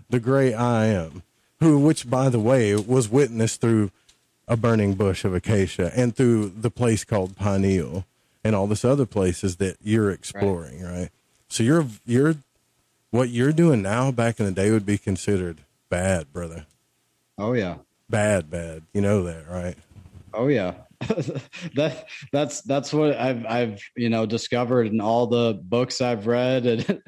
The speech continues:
Speaker 2: <laughs> all the great documentaries I've watched along this journey, man, is like, you know, we were the original people that would have been, you know, burned for everyone to see or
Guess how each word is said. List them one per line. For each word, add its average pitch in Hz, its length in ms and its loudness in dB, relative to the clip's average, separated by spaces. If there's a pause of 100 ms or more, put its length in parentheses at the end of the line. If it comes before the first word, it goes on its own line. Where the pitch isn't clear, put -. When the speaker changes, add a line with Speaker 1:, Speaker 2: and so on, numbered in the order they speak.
(120)
Speaker 2:
<laughs> 170 200 -12
all 120 220 2
the 123 360 0 (140)
great 123 240 0
documentaries 123 840 0
I've 110 120 -2
watched 123 460 0
along 117 360 0
this 110 160 -2
journey, 120 380 0
man, 104 340 0
is 101 240 -4
like, 101 360 -2 (280)
you 107 100 -2
know, 110 440 -2 (100)
we 107 240 0
were 143 200 4
the 127 200 2
original 120 500 0
people 127 600 0
that 113 420 0
would 123 200 0
have 107 120 -2
been, 117 360 0 (260)
you 110 80 -2
know, 113 140 0
burned 120 420 0
for 123 120 0
everyone 120 400 2
to 113 80 0
see 127 340 2
or 107 300 2